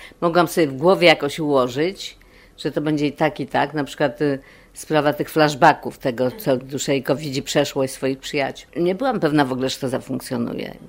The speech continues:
I, i, i, i w pewnym momencie nawet myślałam, żeby się z tego wycofać i Kasia mnie namówiła, żeby jednak spróbować i wydaje mi się, że to jest dobrze, bo to z jednej strony jak gdyby pokazuje taką obiektywność jej wid-, subiektywność jej widzenia świata, a z drugiej,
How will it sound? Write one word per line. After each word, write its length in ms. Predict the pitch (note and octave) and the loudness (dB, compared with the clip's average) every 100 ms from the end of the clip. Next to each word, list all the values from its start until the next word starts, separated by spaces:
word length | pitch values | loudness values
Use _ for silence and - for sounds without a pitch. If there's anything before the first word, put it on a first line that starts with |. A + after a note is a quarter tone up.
| - - - - | -20 -20 -20 -12
I, 300 | D#3+ C#3+ C3+ - | -6 -4 -4 -6
i, 340 | C#3+ D3 C3+ - | -4 -4 -6 -8
i, 180 | D3+ - | -6 -6
i 40 | D3+ | -6
w 60 | |
pewnym 240 | F#3+ F#3 G3 | -4 -2 0
momencie 300 | G3+ G3 F#3+ | 0 -2 -2
nawet 200 | F3+ F3+ | -2 -4
myślałam, 280 | E3+ F#3 | -2 -2
żeby 160 | F3+ F3+ | -2 -4
się 120 | F#3 | -6
z 40 | - | -6
tego 220 | E3+ E3+ | -2 -2
wycofać 460 | F3+ B3+ G3+ D#3+ | 0 0 0 -2
i 60 | D#3+ | 0
Kasia 320 | F3+ F3+ E3+ | 0 2 2
mnie 140 | D3+ D3 | 2 0
namówiła, 400 | C#3+ C#3+ E3 E3 | 0 0 -2 -2
żeby 200 | D#3 E3+ | -2 -2
jednak 260 | E3 F3+ | -2 -4
spróbować 640 | - G3+ F3 D#3 B2 F3+ G3 | -6 -6 -2 -2 -2 -4 -6
i 80 | F#3 | -6
wydaje 220 | F3+ F#3+ | -2 -2
mi 80 | F#3 | -2
się, 120 | G3+ | -6
że 120 | F#3 | -4
to 120 | - | -2
jest 160 | F#3+ G3 | -2 2
dobrze, 340 | A#3 F3 D3 | 0 2 -2
bo 120 | B2+ | -2
to 240 | C3 D3+ D3+ - - - - | 0 0 -2 -10 -20 -20 -14
z 100 | - | -4
jednej 220 | E3 E3+ | 0 0
strony 360 | E3 E3 E3 E3 | 0 -2 0 0
jak 180 | D3+ C#3+ | -2 -2
gdyby 240 | D#3 D3 | -6 -6
pokazuje 460 | - - D3+ D#3+ D3+ | -10 -6 -2 -2 -2
taką 260 | D#3+ E3 | -4 -2
obiektywność 680 | D3 D#3+ - F3+ E3+ D#3 C#3+ | 0 -2 -2 -2 0 -2 -2
jej 120 | D3 | -6
wid-, 220 | C3+ C3 C#3+ | -6 -6 -2
subiektywność 680 | F#3 D#3+ E3 F#3 E3+ D#3 | 2 0 0 -2 -2 -4
jej 100 | D#3 | -4
widzenia 360 | C#3+ C#3+ C#3+ C#3 | -6 -6 -2 -4
świata, 360 | - E3+ - D#3+ | -4 -10 0 2
a 80 | |
z 80 | C#3 | 2
drugiej, 340 | D3+ D#3 D#3+ | -4 -2 -4